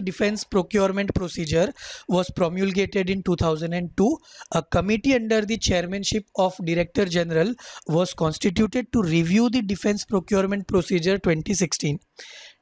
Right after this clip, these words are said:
डीपीपी twenty sixteen was released replacing the डीपीपी twenty thirteen based on the recommendations of धीरेंद्र सिंह committee। तो आपको ये कमेटी का नाम याद रखना है कि धीरेंद्र सिंह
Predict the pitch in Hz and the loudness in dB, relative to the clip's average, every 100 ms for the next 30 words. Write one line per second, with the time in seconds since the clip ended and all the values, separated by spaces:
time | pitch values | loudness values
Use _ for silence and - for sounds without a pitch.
0 | 170 180 175 226 247 233 214 190 214 - | 0 2 2 2 2 2 0 2 0 0
1 | - - 214 214 208 180 165 165 196 233 | -2 0 2 4 2 2 0 2 2 2
2 | 214 202 180 208 202 202 196 175 175 208 | 2 0 0 -4 -2 -2 -2 -2 -2 0
3 | 180 202 - 180 170 185 175 151 175 214 | 0 0 0 -4 -4 -2 0 0 -2 -4
4 | - - - - 170 196 202 208 202 202 | -6 -16 -20 -4 0 2 2 -2 0 0
5 | 165 - 190 196 202 208 240 247 415 185 | 0 0 0 2 2 2 0 -2 -2 -2
6 | 160 165 180 185 190 185 170 156 151 143 | 0 0 0 0 0 -2 -4 -4 -4 -4
7 | 156 - - - 170 156 180 175 180 180 | -8 -12 -20 -4 -2 0 2 2 2 0
8 | 180 185 185 175 175 190 190 180 - 190 | 0 2 2 2 0 2 2 0 -2 -2
9 | 214 180 156 165 196 214 240 233 233 | -2 -2 2 2 2 2 0 2 -2